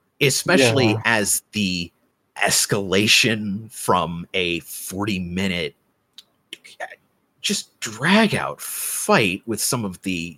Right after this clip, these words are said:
Speaker 1: most horrific spots I've ever seen. And I'm not gonna go into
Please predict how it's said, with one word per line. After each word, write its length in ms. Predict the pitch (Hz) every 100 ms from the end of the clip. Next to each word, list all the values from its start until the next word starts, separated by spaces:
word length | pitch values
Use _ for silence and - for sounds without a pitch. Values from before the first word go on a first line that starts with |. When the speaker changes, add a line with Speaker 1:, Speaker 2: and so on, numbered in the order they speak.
| _
Speaker 1:
most 420 | 110 92 - - -
horrific 680 | - 107 95 143 190 95 -
spots 440 | - - 73 65 78
I've 120 | 76
ever 180 | 67 62
seen. 480 | - 53 123 175 - _ _ _ -
And 160 | 180 156
I'm 180 | 80 -
not 360 | 82 90 80 -
gonna 120 | 90
go 220 | 78 80
into 540 | 87 85 - 90 80